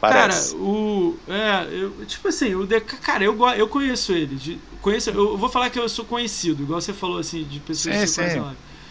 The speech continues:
Speaker 1: Eu já troquei uma ideia com ele, mas, tipo assim, eu, eu, eu troco ideia com todo mundo. Então, tipo assim, aí você, foi aquele lance que você falou que ele te bloqueou, caralho. Porra, por eu seguir o Conquistaria, ele vai me banir?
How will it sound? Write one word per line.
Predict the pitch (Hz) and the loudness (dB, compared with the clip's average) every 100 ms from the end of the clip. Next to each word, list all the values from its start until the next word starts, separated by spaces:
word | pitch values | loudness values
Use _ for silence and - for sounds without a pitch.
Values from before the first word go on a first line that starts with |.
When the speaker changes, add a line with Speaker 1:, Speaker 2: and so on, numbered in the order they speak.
| - - - - - | -20 -20 -20 -20 -4
Speaker 1:
Eu | 175 | 0
já | 175 | 2
troquei | 214 220 220 | 2 2 2
uma | 214 | 2
ideia | 196 190 | 0 0
com | 180 | 0
ele, | 165 190 214 - | 2 2 0 0
mas, | 208 226 | 0 2
tipo | - 247 | 0 -2
assim, | 262 240 170 156 | -2 0 0 0
eu, | 170 185 165 | 0 -2 -2
eu, | 170 190 202 185 | 0 2 0 -2
eu | 190 | -2
troco | 196 202 | -2 -2
ideia | 196 | -2
com | 208 | 0
todo | 220 277 | 0 0
mundo. | 480 330 240 214 - - - - - - - - - - - | 2 2 2 -4 -12 -20 -20 -20 -20 -20 -20 -20 -20 -20 -10
Então, | 165 160 208 | -4 0 0
tipo | 233 254 | 0 -4
assim, | 254 226 170 151 143 | -4 -4 -4 -6 -6
aí | 151 165 | -2 0
você, | 180 185 202 | 0 -2 -8
foi | 190 - 185 | -8 -8 -6
aquele | 185 190 | -4 -2
lance | 185 185 | -2 -4
que | - | -6
você | |
falou | 190 180 | -6 -4
que | 180 | -4
ele | 175 | -6
te | - | -6
bloqueou, | - 165 165 170 | -4 -2 -2 -6
caralho. | 185 165 131 - - - - | -6 -8 -8 -12 -16 -16 -2
Porra, | 427 220 135 139 135 - - - - - - | 2 2 2 -6 -12 -18 -20 -20 -18 -18 -10
por | - 185 | 0 4
eu | 226 | 4
seguir | 220 208 214 | 4 -4 -4
o | 214 | -4
Conquistaria, | 214 202 - 180 226 262 | -6 -6 -4 -2 0 0
ele | 240 226 | -2 -2
vai | 208 202 | -2 -2
me | 180 | -2
banir? | 185 226 156 | -2 -2 -4